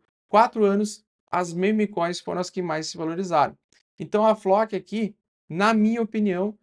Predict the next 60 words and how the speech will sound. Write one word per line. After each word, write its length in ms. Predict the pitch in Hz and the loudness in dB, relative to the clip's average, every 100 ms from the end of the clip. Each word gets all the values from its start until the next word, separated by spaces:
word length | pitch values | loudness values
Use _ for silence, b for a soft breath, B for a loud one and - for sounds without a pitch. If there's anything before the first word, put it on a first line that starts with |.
| _ - | _ -6
ela 180 | 170 180 | -2 0
tem 140 | 196 | 0
uma 140 | 196 190 | 0 0
assimetria, 680 | 190 190 185 185 180 175 175 | -2 -2 -2 -2 -6 -4 -4
um 140 | 175 | -4
risco 360 | 160 180 - 175 | -4 -6 -6 -6
muito 300 | 196 226 220 | -4 -4 -2
maior 240 | 202 185 | 0 0
do 100 | 190 | -2
que 80 | 190 | -2
outras 280 | 185 180 170 | -2 -2 -4
meme 260 | 175 175 | -6 -6
coins 300 | 170 170 156 | -6 -6 -6
que 100 | - | -8
já 140 | 170 - | -8 -8
subiram 420 | - 151 170 151 | -8 -8 -8 -6
bem, 180 | 165 190 | -6 -4
como 220 | 170 156 | -4 -2
a 60 | |
Dogecoin, 800 | 143 147 151 165 151 151 175 156 _ _ _ _ - | 0 0 -2 -10 -4 -2 -2 -4 _ _ _ _ -2
ah, 420 | 147 147 143 - | 2 4 2 0
a 100 | 151 | -2
própria 340 | 143 156 156 156 | 0 -2 -2 -8
Shiba, 480 | - 170 180 254 - _ _ _ _ - | -6 -6 -4 -6 -10 _ _ _ _ -4
e 200 | 190 214 | 2 6
ela 180 | 214 233 | 6 4
tem 140 | 233 | -2
um 100 | 240 | -6
potencial 640 | 208 269 311 262 - 226 | 0 -2 0 -4 0 0
de 100 | 226 | 0
retorno 340 | 233 226 208 220 | -4 -2 -2 0
maior. 340 | 220 220 196 175 | 0 2 2 0
Então, 160 | - | -2
ela 120 | 190 | -2
tem 120 | 185 208 | 0 -2
um 80 | |
risco 420 | 165 185 320 - 285 | 0 2 0 0 -4
maior, 300 | 196 170 220 | 0 2 0
mas 140 | 220 | -4
tem 100 | 208 | -4
um 60 | 202 | -4
potencial 400 | 202 202 190 190 | -4 -4 -4 -4
de 60 | |
retorno 260 | 190 196 196 | -2 -2 0
maior, 320 | 196 185 214 | 4 4 4
e 100 | 214 | 2
ela 160 | 208 202 | 2 2
ainda 260 | 208 226 | 0 -4
está 240 | 208 - 202 | -6 -4 -4
em 80 | |
tendência 440 | 208 214 190 190 202 | -2 -4 -4 -4 -4
de 80 | 190 | -4
alta 180 | 180 | -6
semanal. 420 | 190 202 196 175 151 | -8 -6 -4 -2 -4
Então, 200 | 143 170 | -4 -4
ela 100 | 175 | -2
ainda 220 | 190 202 | -4 -4
tá 160 | 202 | -2
entregando 520 | 196 196 185 180 190 180 | -4 -2 -2 -2 2 4
alta. 380 | 170 180 143 | 4 2 -4